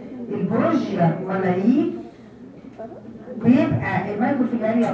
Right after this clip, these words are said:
برضه شيز، عليها شيز ولكنه تايت شيز. التيل بتاعها بيبقى فيها تو نيوكلياي، ها؟ وعشان الشيز بتاعها بتبقى تايت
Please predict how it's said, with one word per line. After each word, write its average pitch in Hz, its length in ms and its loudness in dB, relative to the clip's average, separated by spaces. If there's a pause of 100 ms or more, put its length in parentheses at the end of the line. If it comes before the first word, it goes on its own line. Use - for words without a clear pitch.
برضه 269 360 2
شيز، 247 360 2
عليها 240 260 0
شيز 240 240 2
ولكنه 233 540 0
تايت 311 400 0
شيز. - 480 -4 (760)
التيل 254 500 -2
بتاعها 208 360 -2
بيبقى 175 180 0
فيها 240 200 0
تو 240 120 -2 (120)
نيوكلياي، 190 600 -2 (640)
ها؟ 247 180 0 (360)
وعشان 170 300 0
الشيز 311 280 -2
بتاعها 262 460 -2
بتبقى 185 480 -4
تايت 277 160 -2